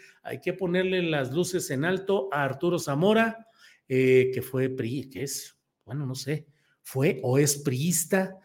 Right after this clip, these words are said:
fue candidato a gobernador, con toda la escuela y todo el estilo político del pri, eh, pues que anda coqueteando con la idea de ser candidato de Morena a gobernador.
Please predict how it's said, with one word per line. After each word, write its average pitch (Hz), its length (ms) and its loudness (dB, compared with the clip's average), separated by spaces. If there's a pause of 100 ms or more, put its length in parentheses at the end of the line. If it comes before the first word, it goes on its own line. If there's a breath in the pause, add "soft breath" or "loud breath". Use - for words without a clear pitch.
(160 loud breath)
fue 139 180 0
candidato 120 420 0
a 107 40 -2
gobernador, 98 720 -4
con 101 260 -6
toda 165 400 2
la 127 120 0
escuela 160 480 -4
y - 120 -6
todo 160 300 -2
el 147 60 -2
estilo 156 540 -4 (260 loud breath)
político 135 540 -2
del 123 260 0
pri, 214 440 2 (320 loud breath)
eh, 120 460 -2
pues 101 160 -12
que 98 120 -14
anda 135 200 -8
coqueteando 143 640 -6
con 107 160 -10
la 95 80 -10
idea 135 420 -4 (280 soft breath)
de 113 160 -8
ser 120 260 -6
candidato 120 580 -4
de 104 120 -6
Morena 143 640 -4
a 123 140 -4
gobernador. 127 920 2